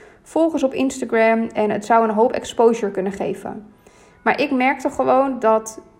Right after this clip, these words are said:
het niet stroomde bij mij. Ik dacht, ik heb zelf te veel te doen.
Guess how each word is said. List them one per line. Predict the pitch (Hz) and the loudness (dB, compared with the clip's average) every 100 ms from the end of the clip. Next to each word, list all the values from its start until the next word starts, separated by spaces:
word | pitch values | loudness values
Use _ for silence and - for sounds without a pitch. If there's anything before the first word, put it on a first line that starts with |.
| _ | _
het | - 214 | -6 -2
niet | 233 269 | 0 -2
stroomde | - - 254 285 240 | -6 0 2 2 0
bij | 185 | -2
mij. | 185 180 | -2 -2
Ik | - 214 | -4 -2
dacht, | 214 - | -2 -2
ik | 208 | -6
heb | 226 220 | -6 -6
zelf | - 254 277 277 | 0 2 2 0
te | - 269 | -4 -4
veel | 277 269 | -2 -2
te | 269 220 | -2 -4
doen. | 208 254 | -2 -2